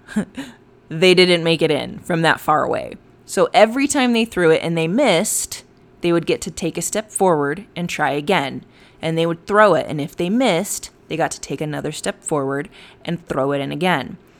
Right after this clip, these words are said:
And they did that until they made the basket or scored the goal. And what was interesting about this and what we were really trying to communicate to these kids was when you set a goal,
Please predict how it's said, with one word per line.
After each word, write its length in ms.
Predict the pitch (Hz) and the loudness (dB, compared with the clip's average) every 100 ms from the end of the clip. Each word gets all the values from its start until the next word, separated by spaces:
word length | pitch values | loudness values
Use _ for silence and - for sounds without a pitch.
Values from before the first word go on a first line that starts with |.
| - _ - | -20 _ -10
And 320 | - 160 160 160 | -4 -2 0 -2
they 120 | 156 | -2
did 380 | 143 226 381 165 | 0 0 0 2
that 320 | 143 170 - - | 2 2 -2 -4
until 960 | 180 175 170 - 302 339 208 170 180 - _ _ - | 0 0 -2 -4 0 4 4 4 2 -4 _ _ -8
they 160 | 170 160 | -2 0
made 320 | 160 151 147 | 0 -2 -2
the 60 | |
basket 600 | 147 143 - - 175 185 - - - - | -2 0 0 -4 -4 -4 -8 -20 -16 -6
or 100 | 160 | -2
scored 440 | - - 156 135 | 0 0 -2 -2
the 60 | 156 | -6
goal. 400 | 147 135 - - _ - - - - - - - | -6 -6 -6 -14 _ -20 -20 -20 -20 -20 -14 -2
And 460 | 196 190 190 190 190 147 | 2 4 4 2 -2 -2
what 160 | 226 294 | 0 2
was 140 | 269 - | 0 0
interesting 520 | 247 - 302 - 214 | 0 0 -4 -2 0
about 300 | 180 170 175 | 4 4 4
this 220 | 180 170 | 2 0
and 100 | 185 | 0
what 120 | 190 | -2
we 100 | 233 | 0
were 80 | 240 | 0
really 280 | 233 320 320 | 2 2 2
trying 220 | - 247 | 2 2
to 60 | 226 | 2
communicate 680 | - 214 208 226 226 185 | 0 0 2 0 0 -4
to 100 | - | -4
these 220 | - 165 - | -6 -4 -6
kids 600 | - 262 240 165 156 - | -4 0 2 2 -2 0
was 360 | 170 160 151 | 2 2 0
when 480 | - 170 214 269 294 | -6 -2 0 2 2
you 180 | 254 240 | 2 2
set 320 | - 220 190 | 0 2 2
a 60 | 180 | 2
goal, 680 | 147 160 151 135 - - | 0 2 4 2 -6 -10